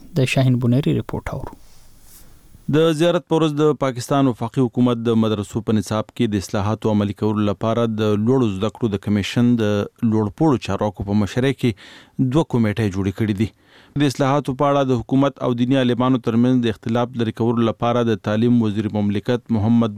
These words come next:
Speaker 2: بلیغ الرحمن د مدرسو د انتظام د ادارې اتحاد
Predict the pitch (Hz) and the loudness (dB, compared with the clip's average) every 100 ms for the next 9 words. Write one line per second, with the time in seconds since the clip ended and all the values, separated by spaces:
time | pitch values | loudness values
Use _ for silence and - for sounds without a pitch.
0 | 104 104 107 101 95 92 113 135 135 - | -4 -2 0 0 -2 -2 0 2 0 -4
1 | - - _ - 151 156 156 147 147 - | -20 -20 _ -2 0 2 2 0 -2 0
2 | 165 143 139 131 120 135 139 131 117 113 | 0 2 2 0 0 2 2 2 0 0
3 | 113 123 131 - 117 - 113 104 123 127 | 0 0 -2 -4 -8 -4 -2 0 0 0
4 | 123 | -2